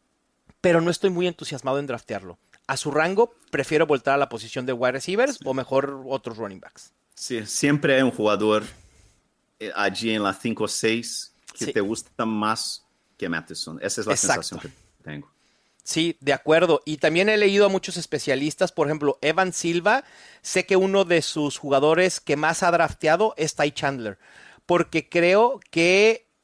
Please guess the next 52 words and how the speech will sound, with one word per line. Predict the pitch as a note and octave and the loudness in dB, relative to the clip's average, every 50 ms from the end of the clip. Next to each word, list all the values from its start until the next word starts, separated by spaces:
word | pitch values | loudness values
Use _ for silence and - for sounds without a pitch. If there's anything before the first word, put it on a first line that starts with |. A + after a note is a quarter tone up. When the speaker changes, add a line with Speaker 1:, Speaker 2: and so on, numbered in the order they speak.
| _ _ - | _ _ -2
Speaker 1:
ellos | - G#3+ E3+ G#3 G#3 - - - - | -2 0 4 2 2 2 0 -4 -2
creen | G3 F3+ F#3 F#3+ | 0 0 0 -2
que | - - | -2 -2
el, | F#3+ F3+ - - | -4 -4 -2 -4
el | D#3+ D3+ | -4 -2
ataque | D3+ C#3+ - - F3 - A3 G3+ | -2 -2 -2 -4 -4 -4 -4 -4
terrestre | - F#3 E3+ E3 E3 - - F#3 | -2 -2 -2 -2 -4 -4 -4 -4
de | F3+ D#3+ | -2 -2
Minnesota | D3+ C#3+ C3+ B2 - D3+ D3+ - F3 | -2 -4 -6 -6 -8 -8 -8 -8 -8
está | D#3+ - - D#3 | -8 -4 -4 -2
mucho | D#3+ D#3+ D#3+ F3 F#3+ - - A3 F#3 | -2 -2 -4 -4 -6 -4 -4 -4 -2
más | E3+ E3 E3+ - | -2 -2 -4 -2
abierto | F3+ D#3 D#3 D3+ D#3 D#3 E3+ _ - B3+ D#4 - _ _ _ _ _ _ _ _ _ _ - | -4 -4 0 0 -2 -2 -2 _ -4 -4 -4 -4 _ _ _ _ _ _ _ _ _ _ -12
de | C3 A#2+ C#3+ C3 | -2 0 2 2
lo | B2 - | 2 0
que | - A#2+ | -2 -6
la | A#2 | -6
gente | - C3 B2 A2+ B2 A2+ | -4 -6 -10 -8 -10 -10
cree. | - G#2+ F#2+ - _ _ | -10 -12 -14 -14 _ _
Porque | - C#3 C#3 - - | -4 -4 -2 0 0
ahí | C#3 | -2
está | D3 - - E3 | -2 0 0 0
de | D3 C#3+ | 2 2
buen | C3 C3+ C3+ C3+ | 0 0 -2 -2
McBride, | B2+ A2+ - - B2+ B2 C3 C3+ C#3+ C#3 _ _ _ _ _ - | -4 -6 -4 -2 0 0 2 0 0 -4 _ _ _ _ _ -8
que | - C3 | -6 -4
lo | A#2+ A2+ | -2 -2
draftearon | A2+ A2 - - B2+ A#2+ A#2+ A#2 | -2 -2 -4 -4 -4 -2 -2 -4
este | A2 - - B2+ | -8 -8 -4 -2
año, | B2 B2+ C3 B2+ B2+ B2 - _ _ _ _ _ | -2 -2 -2 -2 -6 -6 -8 _ _ _ _ _
Ty | - D3 C3 C3 | -2 -2 -2 -2
Chandler | - - C#3+ C3+ C#3+ C#3 D3+ F3 F#3+ G3+ - | -2 -2 -4 -2 -2 0 -2 -2 -2 -2 -6
y | - B2 | -6 -6
el | A#2 G#2+ | -6 -6
propio | - A2+ A2 - A2+ G#2+ | -6 -10 -10 -8 -8 -8
Alex | G2+ G#2+ - - | -8 -10 -14 -16
Mattison. | G#2 F#2+ _ F#2+ - - G#2 | -18 -18 _ -18 -18 -16 -14
Así | G#2+ - E3+ - | -10 -10 -10 -2
que | - G3 F#3+ - - | 0 -2 -2 -2 -4
creo | - F3+ F#3 | -2 0 2
que | G#3 G3 | 2 0
hay | F#3 | 0
que | - D3+ | 0 -2
tener | D3 C#3 D3 - | -2 -2 -2 -2
cuidado | - C3+ B2+ B2 B2+ B2 | -2 -2 0 0 0 -2
con | - A2+ A2+ | -4 -6 -6
Mattison | A2+ A2 - A#2 - - D#3+ E3 - - | -6 -6 -8 -10 -6 -4 -4 -4 -4 -6
y | C3+ C3 | -8 -6
no, | C3 C3+ C#3 C#3+ D3 C#3+ C#3 C#3 C#3 C3+ C3 D3+ | -4 0 2 4 6 8 8 8 6 6 4 0
no | D3+ D3+ D#3 - | -2 -2 0 0
perder | D#3+ C#3+ C#3 C3+ C3 | 2 2 2 2 0
mesura. | B2+ A#2 - - A2+ G2+ - - | 0 -4 -8 -8 -14 -16 -16 -20